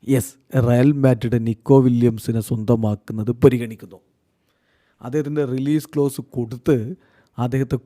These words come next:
കൊണ്ടുവരാനാണ് അവർ പരിഗണിക്കുന്നത് എന്ന് റിപ്പോർട്ട് ചെയ്യുന്നു.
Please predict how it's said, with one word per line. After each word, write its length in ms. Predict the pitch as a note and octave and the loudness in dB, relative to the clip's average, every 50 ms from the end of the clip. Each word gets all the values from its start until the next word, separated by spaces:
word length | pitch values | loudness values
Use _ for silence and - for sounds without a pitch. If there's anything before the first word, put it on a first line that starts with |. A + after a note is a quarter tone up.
| _ | _
കൊണ്ടുവരാനാണ് 920 | - C#3 C3+ C3+ C3 B2 D3 C#3+ B2 B2+ B2 B2 B2+ C3 C#3 C3+ C3 B2 A#2+ | 2 2 2 2 2 2 2 4 6 6 4 6 4 4 4 2 2 2 2
അവർ 200 | A#2 A2+ A#2 A2 - - | 2 2 0 -2 0 -2
പരിഗണിക്കുന്നത് 800 | A#2+ A2+ A#2+ A#2 C3+ C3 B2+ B2 - - B2+ A#2+ B2 A2+ B2 B2+ C3 - - | -2 0 0 0 -2 -2 -2 -4 -4 -4 -2 -2 0 0 0 0 0 -2 -4
എന്ന് 420 | B2+ A#2 A#2+ A#2+ A#2+ B2+ C3 C3 - - D3 A2+ | -2 0 0 0 0 -2 -4 -6 -6 -6 -4 -2
റിപ്പോർട്ട് 340 | B2 A#2+ - - C3 A#2+ - A#2 | -2 0 2 2 0 2 0 -2
ചെയ്യുന്നു. 240 | G#2 G2+ G#2 - | -6 -6 -8 -12